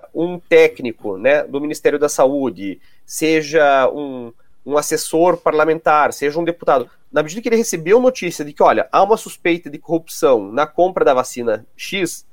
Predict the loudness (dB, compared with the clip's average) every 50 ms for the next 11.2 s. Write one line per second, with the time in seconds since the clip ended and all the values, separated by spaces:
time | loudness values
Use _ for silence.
0 | -20 -20 -20 -20 -20 -20 -20 -6 2 4 6 6 6 6 4 4 4 4 4 2
1 | 0 -2 -4 -8 -10 -2 0 2 2 2 2 0 -2 -4 -6 -8 -12 -12 -12 -10
2 | -8 -8 -8 -8 -10 -18 -20 -20 -20 -20 -20 -18 -14 -12 -12 -8 -6 -6 -2 2
3 | 2 2 4 2 0 -8 -8 -8 -4 -2 -2 -2 -4 -6 -12 -16 -18 -20 -20 -20
4 | -20 -20 -20 -20 -20 -20 -20 -14 -10 -8 -8 -4 2 4 6 6 6 4 2 -2
5 | -4 -4 -2 0 2 2 2 2 0 -4 -8 -6 -6 -4 -6 -6 -6 -4 -2 0
6 | 0 0 0 0 -2 -4 -4 -4 -6 -8 -8 -8 -10 -12 -8 -4 -4 -4 -4 -4
7 | -2 2 4 4 4 2 0 _ _ _ _ _ -4 -2 0 2 2 0 2 0
8 | -2 -2 -2 -4 -8 -8 -6 -4 0 2 2 2 4 2 0 0 0 0 0 -2
9 | _ _ -20 -20 -20 -20 -8 -4 -2 0 0 -2 -4 -2 0 0 0 0 -2 -6
10 | -8 -4 -4 -2 -2 -2 -4 -6 -6 -8 -12 -4 -2 0 2 4 4 4 4 2
11 | 0 -6 -16